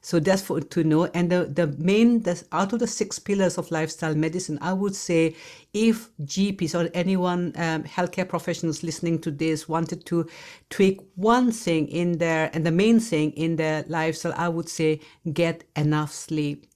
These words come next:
Prioritize your sleep, because if you prioritize your sleep and h-, make that a habit, a condition, uh,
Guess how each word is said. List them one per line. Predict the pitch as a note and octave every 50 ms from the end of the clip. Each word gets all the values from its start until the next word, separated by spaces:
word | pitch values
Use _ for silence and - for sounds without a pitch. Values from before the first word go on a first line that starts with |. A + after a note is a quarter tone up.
| _ _ _
Prioritize | - - F3+ E3 D#3+ D#3+ D#3+ D#3+ D#3 D#3 - E3+ D#3+ D#3 D3+ C#3+
your | - D3+ C#3
sleep, | C#3+ - - F3 E3+ D#3 D3+ D3
because | D#3 D3 - - - -
if | - F#3+ G3+ G3 - -
you | G3+ G3+ G3+ G3+ G#3 G3+ G3+ - - F3 - - - -
prioritize | - F3 F3 F3 F3 F3 - F#3 F3 D#3 D3+
your | E3
sleep | D3 - - F3 E3+ E3 D#3+ D#3+ D#3+ -
and | D#3+ D#3 D#3+ D#3+ E3 D#3+ - - - _ -
h-, | - - - - - - D#3+
make | F3 F#3 F#3+ F#3+ -
that | F#3 F3+ F3+
a | E3
habit, | - - - F3+ E3 D#3+ D#3 C#3+
a | D3+
condition, | D3 - D#3 D3+ D3+ F#3 G#3+ A3 F#3+ - - C3 C3+ C3+ - - - - -
uh, | D#3 D3+ D#3 D3+